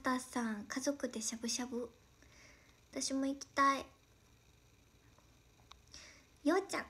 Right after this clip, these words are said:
りがとうございます。ヘアポン、ヘアピン買おうと思ってるって言ってたよね。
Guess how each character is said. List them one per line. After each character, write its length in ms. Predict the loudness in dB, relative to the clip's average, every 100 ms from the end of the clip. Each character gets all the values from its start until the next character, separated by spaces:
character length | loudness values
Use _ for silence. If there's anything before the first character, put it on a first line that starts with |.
| -14 -20 -8
り 140 | -4 -2
が 100 | -2
と 140 | -4
う 40 | -6
ご 60 |
ざ 140 | 0 0
い 80 |
ま 160 | 2 0
す。 160 | -4 -16 -20 -20 -20 -20 -20 -20 -20 -20 -20 -20 -20 -20 -20 -20 -20 -20 -6
ヘ 120 | 0 0
ア 60 |
ポ 140 | 0 -4
ン、 120 | -4
ヘ 240 | -2 0
ア 60 | 0
ピ 200 | 2 2
ン 60 |
買 120 | 4 2
お 40 |
う 60 | 2
と 100 | 2
思 160 | 2
っ 20 | 2
て 160 | -2
る 100 | -4
っ 20 |
て 160 | -6 -8
言 20 |
っ 40 | -8
て 80 |
た 100 | -8
よ 80 |
ね。 80 | -8